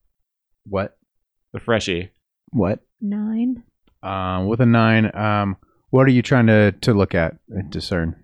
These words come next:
Speaker 3: I wanna know if people are still here.
Speaker 1: What do you mean?
Speaker 3: They're, if they're, like, constructing this, 'cause we can see the one behind it is being constructed, right?
Speaker 1: Mm-hmm.
Speaker 3: So I'm just looking to see if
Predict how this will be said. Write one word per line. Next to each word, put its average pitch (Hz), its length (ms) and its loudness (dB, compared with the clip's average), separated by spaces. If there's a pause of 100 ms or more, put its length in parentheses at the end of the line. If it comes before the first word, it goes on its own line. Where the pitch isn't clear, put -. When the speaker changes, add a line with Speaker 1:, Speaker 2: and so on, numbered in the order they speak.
(140)
Speaker 3:
I 247 60 -2
wanna 254 140 2
know 233 140 0
if - 140 -6
people 202 600 -4 (260)
are 233 80 -6
still - 240 -12
here. 190 560 -10 (380)
Speaker 1:
What 113 100 0
do 104 60 2
you - 40 0
mean? 190 80 0
Speaker 3:
They're, 185 220 -6 (1400)
if 247 160 -2
they're, 233 160 -8
like, - 160 -10
constructing 220 680 -4
this, 214 120 -10
'cause 226 160 -4
we 240 100 -2
can 233 140 2
see 254 220 0
the 220 140 4
one 208 140 2
behind 196 360 -4
it 190 80 -4
is 196 120 -4
being 190 280 -6
constructed, - 640 -8
right? 208 320 -6 (400)
Speaker 1:
Mm-hmm. 107 300 0
Speaker 3:
So 208 320 -8 (200)
I'm 220 140 -6
just 220 200 -6
looking 208 360 -10
to 202 60 -6
see 202 260 -8
if 196 100 -6